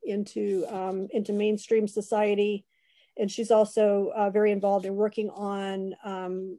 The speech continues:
ways in which art therapy can be, um, used in community, um, education projects. And so, uh, very interested in neighborhood-based trauma and, um, and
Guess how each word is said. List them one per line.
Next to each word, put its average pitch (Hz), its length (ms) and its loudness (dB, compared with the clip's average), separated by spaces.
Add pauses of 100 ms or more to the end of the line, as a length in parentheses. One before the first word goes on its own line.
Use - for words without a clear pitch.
ways 214 360 4
in 208 120 -4
which 196 280 -4
art 220 240 2
therapy 196 500 0
can 190 240 -8
be, 180 500 -4
um, 180 300 -8
used 196 360 -6
in 196 120 -8
community, 214 640 -2 (340)
um, 190 460 -6 (220)
education 233 500 2
projects. 226 840 2 (800)
And 214 180 2
so, 220 440 6
uh, 208 380 2 (140)
very 240 280 6
interested 233 360 2
in 208 160 2
neighborhood-based 220 1040 4
trauma 202 600 -2 (120)
and, 190 600 -4
um, 190 300 -6 (360)
and 190 320 -6